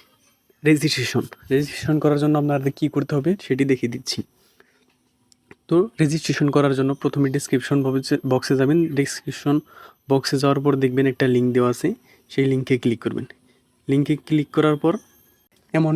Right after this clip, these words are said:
একটা ইন্টারফেস আপনাদের সামনে শো করবে। তো আপনারা দেখতে পাচ্ছেন নিচের লেখা "Register now for free"।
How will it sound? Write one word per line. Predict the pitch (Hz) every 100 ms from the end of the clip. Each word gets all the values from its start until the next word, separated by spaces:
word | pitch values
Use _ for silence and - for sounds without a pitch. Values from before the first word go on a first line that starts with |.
| -
একটা | 156 -
ইন্টারফেস | 156 156 151 - 131
আপনাদের | 147 135 131 131
সামনে | 139 131
শো | 120 131
করবে। | 123 127 135 185 - _ _
তো | 156 185 -
আপনারা | 147 156 139
দেখতে | 139 139 -
পাচ্ছেন | 139 131 151
নিচের | 143 147
লেখা | 135 139
"Register | 135 143 143 - 127
now | 127 127
for | 135 - 135
free"। | - 107